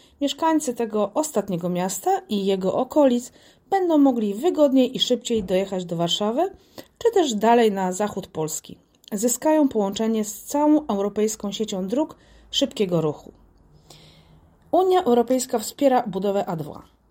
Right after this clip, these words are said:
Łączna wartość projektu obejmującego budowę czterech odcinków A dwa od Siedlec do Białej Podlaskiej to blisko trzy miliardy złotych.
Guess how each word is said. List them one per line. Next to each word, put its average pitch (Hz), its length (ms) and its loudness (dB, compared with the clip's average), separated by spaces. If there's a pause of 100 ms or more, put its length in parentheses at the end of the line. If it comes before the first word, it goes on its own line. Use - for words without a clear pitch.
(200)
Łączna 254 480 2
wartość 226 480 0
projektu 202 560 -2
obejmującego 226 760 0
budowę 214 380 -2
czterech 247 480 2
odcinków 190 500 -8
A 202 120 -6
dwa 185 280 -4 (300)
od 269 200 0
Siedlec 190 500 0
do 185 120 -4
Białej 185 220 -2
Podlaskiej 214 600 -2 (420)
to 330 140 4
blisko 269 360 0
trzy 320 280 -2
miliardy 226 500 2
złotych. 175 520 -12